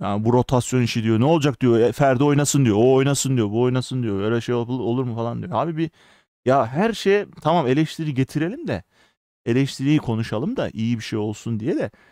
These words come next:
Ama bak şimdi şu kadro mesela özünde kendi içinde doğru bir kadro bence. Yani ben hatta burada Tadic yerine Kent olsa mı diyordum. O da niye? Hep böyle Kent'i oynasın diye bir beklentim var ya. Bir de şimdi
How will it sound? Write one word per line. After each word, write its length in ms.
Ama 220
bak 160
şimdi 260
şu 200
kadro 380
mesela 480
özünde 500
kendi 320
içinde 460
doğru 300
bir 60
kadro 380
bence. 300
Yani 280
ben 120
hatta 460
burada 320
Tadic 400
yerine 160
Kent 340
olsa 320
mı 140
diyordum. 300
O 120
da 80
niye? 360
Hep 220
böyle 220
Kent'i 360
oynasın 760
diye 220
bir 140
beklentim 560
var 140
ya. 200
Bir 100
de 220
şimdi 220